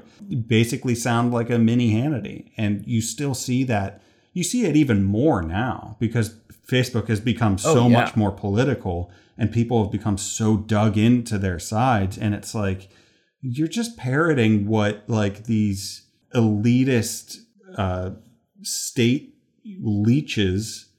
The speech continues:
Speaker 1: are telling you to say. You know, it, it's, you're, you're not putting any critical thought into this. You just chose a team and you're sticking with that team. And like I said, like,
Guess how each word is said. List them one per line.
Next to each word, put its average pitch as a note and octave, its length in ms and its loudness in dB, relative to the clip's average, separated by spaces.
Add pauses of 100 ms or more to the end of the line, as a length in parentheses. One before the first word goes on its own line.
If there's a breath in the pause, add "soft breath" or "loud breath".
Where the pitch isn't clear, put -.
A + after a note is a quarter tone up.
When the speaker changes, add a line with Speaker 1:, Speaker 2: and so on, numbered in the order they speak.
(240)
Speaker 1:
are A#2 140 2
telling A#2 480 4
you F2+ 180 0
to G2 140 -8
say. C3 540 -4
You A2+ 140 2
know, A2 220 4
it, A#2 140 2
it's, - 460 -6
you're, A#2+ 420 -2
you're A2+ 160 2
not C3 280 0
putting A#2 560 0 (200)
any A#2 240 4
critical G2 400 -4
thought D3 300 4
into F#2+ 200 2
this. F2+ 320 -4
You B2+ 100 4
just - 360 -8
chose A2 340 0
a D#3+ 80 0
team G#2 560 0 (340 soft breath)
and A2+ 120 4
you're G#2 100 6
sticking B2 400 2
with B2 180 2
that A2+ 260 0
team. B2+ 420 0 (140)
And C#3 100 4
like D#3+ 160 6
I C3+ 80 0
said, B2+ 320 2
like, G2 200 0